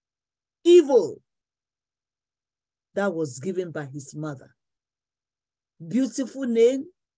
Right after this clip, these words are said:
evil interpretation. Beautiful name came from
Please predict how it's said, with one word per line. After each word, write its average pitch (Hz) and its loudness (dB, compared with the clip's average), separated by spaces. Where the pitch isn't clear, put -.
evil 233 0
interpretation. 160 -8
Beautiful 311 0
name 294 2
came 339 2
from 208 -6